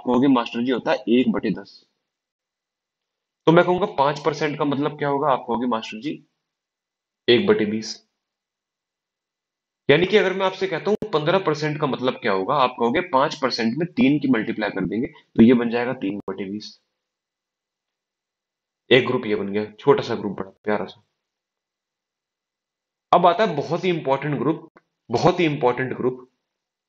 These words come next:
जो होता है पच्चीस परसेंट वाला। पच्चीस परसेंट का मतलब होता है पच्चीस बटे सौ या फिर एक बटे चार।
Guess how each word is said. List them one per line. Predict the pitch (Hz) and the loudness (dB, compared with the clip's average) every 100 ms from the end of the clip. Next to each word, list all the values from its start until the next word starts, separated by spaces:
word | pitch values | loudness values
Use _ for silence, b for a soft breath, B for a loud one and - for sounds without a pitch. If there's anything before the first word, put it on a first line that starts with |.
| _ _ _ _ _ - 117 | _ _ _ _ _ -8 6
जो | 156 | 6
होता | 156 175 | 8 4
है | 127 | 2
पच्चीस | - - 139 - | -4 -4 -6 -4
परसेंट | 123 127 117 | -4 -4 -4
वाला। | 117 117 120 _ _ _ _ _ _ _ _ _ _ _ _ _ _ _ | -6 -8 -16 _ _ _ _ _ _ _ _ _ _ _ _ _ _ _
पच्चीस | 151 151 214 - | 0 4 0 2
परसेंट | 170 175 160 | 0 0 0
का | 175 | 2
मतलब | 160 156 | 2 0
होता | 156 175 | 0 -2
है | 202 | 0
पच्चीस | 143 147 180 143 | -2 -2 -4 0
बटे | 123 147 135 | 0 0 0
सौ | 135 156 | 2 2
या | 143 123 | 2 0
फिर | 160 - | -2 -2
एक | 120 120 | -4 -2
बटे | 113 120 | -4 -4
चार। | - 110 117 | -6 -12 -12